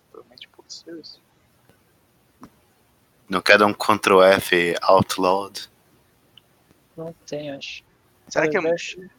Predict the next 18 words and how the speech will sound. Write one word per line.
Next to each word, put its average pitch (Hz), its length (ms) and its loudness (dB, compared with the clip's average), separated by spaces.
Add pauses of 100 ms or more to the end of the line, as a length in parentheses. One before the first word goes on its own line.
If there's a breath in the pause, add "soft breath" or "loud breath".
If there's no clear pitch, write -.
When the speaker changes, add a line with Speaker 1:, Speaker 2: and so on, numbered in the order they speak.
(500)
Speaker 1:
será - 220 -8
que - 80 -14
é - 20 -6
uma 220 80 -6
versão 143 240 -6
especial? - 520 -14
Não, 220 160 -8
não 330 160 -8
é, 185 140 -4
porque 143 420 -8 (460)
tá - 80 -10
continuando 175 460 -4
a 135 40 -4
história, 117 320 -10
né? 123 120 -12 (680)
Speaker 3:
Tá, 143 180 2
tá - 200 -20
continuando. 151 520 -14